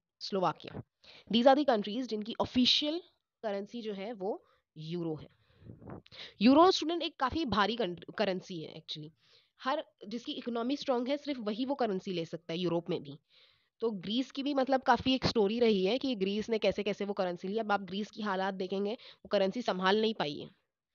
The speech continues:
ग्रीस की हालात काफ़ी ख़राब है, तो जो ये करेंसी है, इसलिए वो हर कंट्री को नहीं मिली है। जिसकी इकोनॉमी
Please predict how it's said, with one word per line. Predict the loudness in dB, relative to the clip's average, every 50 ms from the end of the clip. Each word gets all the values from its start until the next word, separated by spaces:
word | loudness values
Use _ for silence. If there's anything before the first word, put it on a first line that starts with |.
| _ _ _ _ _ _ -10
ग्रीस | -10 -8 -8 -8
की | -6 -2
हालात | 2 2 4 4 4 2
काफ़ी | 0 0 0 -4
ख़राब | -4 -2 -2 -2 -2
है, | 0
तो | 2 4 4 4
जो | 4 2
ये | 2 0 0
करेंसी | 2 2 2 2 2 0 -2 -2 0 2
है, | 0 0 -2 -6 -14 -20 -8 _ -6
इसलिए | -4 0 0 2
वो | 4 4 4 4 2
हर | 2 2 2
कंट्री | 2 0 0 0 -2 0
को | 0 0
नहीं | 2 2 2 2
मिली | 0 0 0 -2
है। | -2
जिसकी | -4 -6 -8 -10 -10
इकोनॉमी | -6 -4 0 0 0 0 0 -2 -6 -8